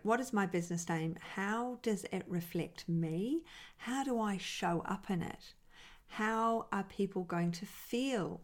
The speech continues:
about what they see? So my, um,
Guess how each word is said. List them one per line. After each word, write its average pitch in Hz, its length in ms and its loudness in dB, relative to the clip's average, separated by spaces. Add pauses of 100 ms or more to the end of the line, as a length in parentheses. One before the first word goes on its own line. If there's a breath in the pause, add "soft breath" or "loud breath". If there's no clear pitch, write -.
about 170 460 0
what - 140 -4
they 165 120 0
see? 175 360 2
So 185 280 0 (360 loud breath)
my, 196 460 6 (360)
um, 170 300 4